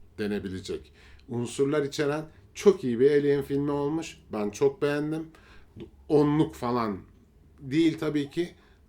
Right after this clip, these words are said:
Ee, Alien filmlerinin hiçbiri onluk değil ona bakarsanız. Ama o Alien atmosferini bu filmde daha iyi hissettiğimi, Prometheus başka bir konuyu anlatıyordu.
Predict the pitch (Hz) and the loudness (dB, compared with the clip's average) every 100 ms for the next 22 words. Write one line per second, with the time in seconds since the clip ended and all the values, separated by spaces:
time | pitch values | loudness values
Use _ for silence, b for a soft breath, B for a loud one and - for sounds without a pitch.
0 | - 113 113 107 110 107 147 143 120 107 | -14 -8 -6 -4 -6 -4 -2 0 0 -4
1 | 87 87 104 135 135 120 101 90 85 82 | -12 -8 -6 -6 -4 -2 -2 -4 -10 -12
2 | 95 85 90 92 95 98 92 - 110 156 | -12 -10 -10 -8 -8 -8 -10 -6 -6 -6
3 | 160 B B 147 156 151 151 147 151 170 | -8 B B -6 -2 -2 -4 -2 0 2
4 | 147 127 - 123 - 123 113 135 185 143 | 2 0 -4 -10 -8 -6 -2 -2 -2 -4
5 | 139 139 117 110 139 165 110 98 139 107 | -6 -4 -4 -4 -4 -6 -10 -8 -8 -6
6 | 101 95 90 - 95 - - 95 123 - | -8 -8 -10 -10 -10 -10 -10 -6 -6 -6
7 | B B B - 110 113 123 104 - 87 | B B B -8 -6 -2 -2 -2 -8 -14
8 | - 139 180 165 160 160 156 151 139 147 | 0 0 2 -2 0 2 0 -4 -4 -4
9 | 139 156 | -4 -6